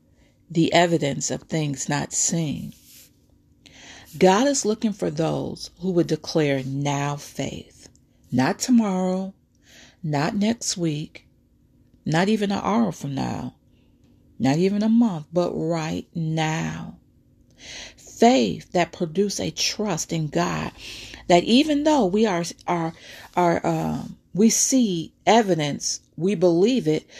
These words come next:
but we also see evidence, um, that is, you know, faith is the evidence of things not seen. We, we, there is a faith that's taken us, and that's the evidence, and we believe it to be so.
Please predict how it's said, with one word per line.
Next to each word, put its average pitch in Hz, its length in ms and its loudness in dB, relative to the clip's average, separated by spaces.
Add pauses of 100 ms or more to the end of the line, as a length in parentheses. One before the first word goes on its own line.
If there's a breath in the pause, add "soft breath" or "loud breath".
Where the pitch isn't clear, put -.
(160 loud breath)
but 185 160 2
we 208 140 4
also 233 380 0
see - 340 -2
evidence, 185 560 0 (560 soft breath)
um, 151 380 -4
that 165 240 4
is, 214 240 2 (480)
you 202 120 -2
know, 156 240 0
faith 180 380 2
is 226 160 2
the 240 140 2
evidence 208 480 0
of 208 120 -4
things 214 320 -4
not 202 220 -4
seen. 170 280 -4
We, 202 220 -4 (400 loud breath)
we, 170 360 -2
there 180 260 4
is 196 300 -2
a 180 80 0
faith 214 520 0
that's 170 220 -2
taken 196 440 -2
us, 147 400 -4 (640)
and 156 140 2
that's 165 180 2
the 247 180 4
evidence, 196 720 -2 (420)
and 170 140 4
we 185 100 6
believe 180 560 2
it 110 200 0 (480)
to 185 140 6
be 214 480 0
so. - 520 -6